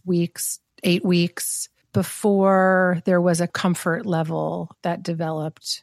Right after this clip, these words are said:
between us and in our conversation style and where we could really talk in detail about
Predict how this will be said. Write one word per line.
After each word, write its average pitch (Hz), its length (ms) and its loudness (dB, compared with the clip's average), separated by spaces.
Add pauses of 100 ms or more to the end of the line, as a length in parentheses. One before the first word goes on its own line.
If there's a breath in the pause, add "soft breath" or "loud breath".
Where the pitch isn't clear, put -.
(140)
between 175 400 0
us 160 260 0
and 170 240 0
in 175 160 0
our 160 140 0
conversation 160 800 -2
style 156 480 -2
and 160 160 -2
where 165 240 0
we 170 100 0
could 170 200 -4
really 160 300 0
talk 151 600 -2
in 165 100 2
detail 165 840 0
about 156 800 -2